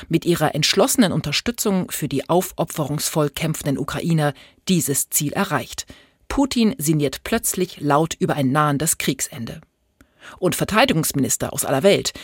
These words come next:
geben sich in Kiew die Klinke in die Hand, um dort Nachhilfe in moderner Drohnenkriegsführung zu erhalten.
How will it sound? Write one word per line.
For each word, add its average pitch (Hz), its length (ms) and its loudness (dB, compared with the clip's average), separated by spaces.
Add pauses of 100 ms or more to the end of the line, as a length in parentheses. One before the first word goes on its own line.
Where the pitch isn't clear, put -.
(100)
geben 185 200 4
sich 175 160 0
in 175 140 0
Kiew 247 220 0 (100)
die 254 80 -2
Klinke 202 380 0
in 143 80 2
die 147 140 2
Hand, 147 260 0 (300)
um 147 120 0
dort 127 260 0
Nachhilfe 165 640 2
in 151 160 0
moderner 139 520 2
Drohnenkriegsführung 135 1200 0
zu - 100 -4
erhalten. 139 560 -6